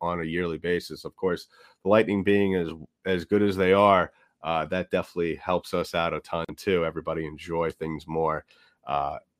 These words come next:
instead of thinking about what the off season's gonna look like, maybe. But, uh, we don't have to worry about that for a couple of, uh,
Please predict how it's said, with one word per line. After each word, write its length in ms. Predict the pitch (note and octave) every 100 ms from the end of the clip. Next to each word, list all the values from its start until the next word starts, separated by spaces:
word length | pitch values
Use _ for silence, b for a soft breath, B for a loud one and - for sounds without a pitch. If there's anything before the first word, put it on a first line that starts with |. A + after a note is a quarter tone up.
| -
instead 320 | D#2 - E2
of 180 | D#2 D2 _ _
thinking 320 | - E2+ E2+ D2+
about 340 | D2+ D2+ B1+
what 460 | D#2+ F2+ F2+ E2 - _ b -
the 100 | E2
off 180 | D2+ -
season's 380 | F2 D#2 D2+
gonna 140 | - D2+
look 280 | D#2 D2+ -
like, 240 | C#2 B1+ - _
maybe. 260 | E2 D2 D2 B B B
But, 280 | G2 E2+ -
uh, 360 | F2 F2 E2 D#2
we 80 | E2+
don't 120 | F#2
have 140 | F2 -
to 80 |
worry 180 | D#2+ D#2
about 220 | D2 D2+
that 160 | - D#2+
for 180 | - D#2+
a 60 |
couple 460 | D2+ F#2+ E2+ E2+ D#2+
of, 260 | - A#2
uh, 80 | G#2+